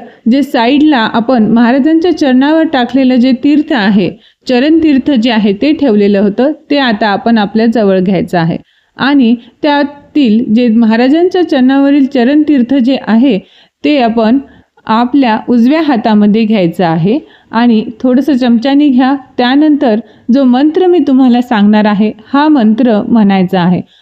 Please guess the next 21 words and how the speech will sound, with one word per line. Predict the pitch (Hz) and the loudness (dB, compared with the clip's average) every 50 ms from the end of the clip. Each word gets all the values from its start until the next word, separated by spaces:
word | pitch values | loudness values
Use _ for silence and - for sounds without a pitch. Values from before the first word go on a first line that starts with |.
| _ - | _ -4
आणि | 240 240 247 226 | -2 0 0 0
त्यानंतर | 247 - 277 294 302 311 294 285 330 320 | 0 0 0 0 2 2 2 0 0 0
जे | 311 262 302 311 311 - - | 2 2 2 0 0 0 0
तीर्थ | 294 311 302 302 311 339 | 0 0 0 0 0 0
जे | 330 269 277 | 0 0 0
आहे | 233 190 202 208 226 208 | 0 0 0 2 2 0
ते | 220 233 277 | 0 0 0
आपल्याला | 247 226 214 214 220 208 208 233 302 | 0 0 0 0 0 0 0 0 -2
प्यायचं | 302 - 277 214 190 180 180 190 190 | -2 -2 -2 -2 -2 -2 -2 -2 0
आहे | 170 175 180 165 160 - _ _ _ _ - | 0 0 0 -2 -2 -6 _ _ _ _ -6
आणि | - 220 233 247 | -2 0 2 2
मग | 247 254 277 294 302 | 2 2 2 2 2
हा | 302 311 311 | 2 2 2
मंत्र | 311 285 262 254 247 285 277 277 | 2 2 2 2 2 2 2 2
बोलून | 233 277 294 302 277 262 226 233 | 2 2 2 2 2 2 2 0
ते | 226 - - _ - 262 | -2 -4 -8 _ -4 -2
तीर्थ | 269 240 - 294 302 320 320 330 | -2 0 0 0 0 0 0 0
पिऊन | 381 - - 302 294 311 339 370 381 | -2 -2 0 0 0 2 2 2 2
झाल्यानंतर | 339 311 269 247 240 233 240 247 247 233 233 202 196 208 202 - | 2 2 2 2 2 2 2 2 2 0 0 0 -2 -2 -4 -4
खऱ्या | - 247 233 294 320 320 285 | -2 0 0 0 0 0 0
अर्थाने | 262 247 - - 269 294 277 240 202 | 0 0 0 0 0 0 2 2 0